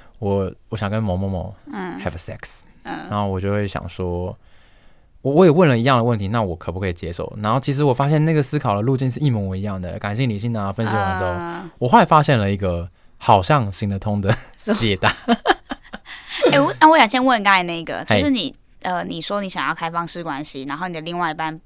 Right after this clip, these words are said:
Speaker 2: 就，就其实说就是不行嘛，就是当下他不行。
Speaker 1: 也没有啊，他说好啊。
Speaker 2: <laughs> 什么？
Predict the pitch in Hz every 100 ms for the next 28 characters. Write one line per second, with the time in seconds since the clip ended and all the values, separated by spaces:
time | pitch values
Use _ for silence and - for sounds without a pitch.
0 | - - - - - 208 180 180 214 208
1 | 170 185 185 190 214 - 208 - - -
2 | - - - _ - 254 254 233 240 208
3 | 185 180 175 - - - 113 107 110 110
4 | 95 92 - 104 107 98 - - - 370
5 | 494 659 339 - 415 349 294 302 320 320